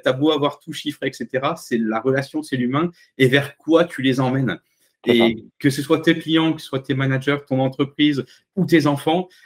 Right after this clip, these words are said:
Speaker 1: euh, à un moment, euh, je suis désolé, ça va peut-être choquer ce que je vais dire, mais j'éduque pas mes enfants de la même manière.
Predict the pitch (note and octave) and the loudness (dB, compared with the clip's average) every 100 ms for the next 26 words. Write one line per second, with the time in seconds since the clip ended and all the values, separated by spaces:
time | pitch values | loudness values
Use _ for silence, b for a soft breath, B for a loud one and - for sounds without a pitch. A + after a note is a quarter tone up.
0 | b _ C3+ B2 A#2+ A#2+ - D3 D3 C3+ | b _ -4 -2 -4 -6 0 2 4 4
1 | D3+ E3+ B2+ A#2 A2+ C3 B2+ C#3 E3+ C#3+ | 2 2 2 0 -2 -2 2 2 2 0
2 | A#2 B2+ C3 C#3+ - A#2 A#2+ C3+ E3+ C3+ | -4 -4 -4 -6 -4 -2 0 0 0 0
3 | A2+ A#2 B2+ C3 C#3 C3 B2+ C3+ B2+ B2 | -2 -2 -4 -4 -2 -2 -4 -4 -4 -4
4 | B2+ B2+ D#3+ | -4 -4 -4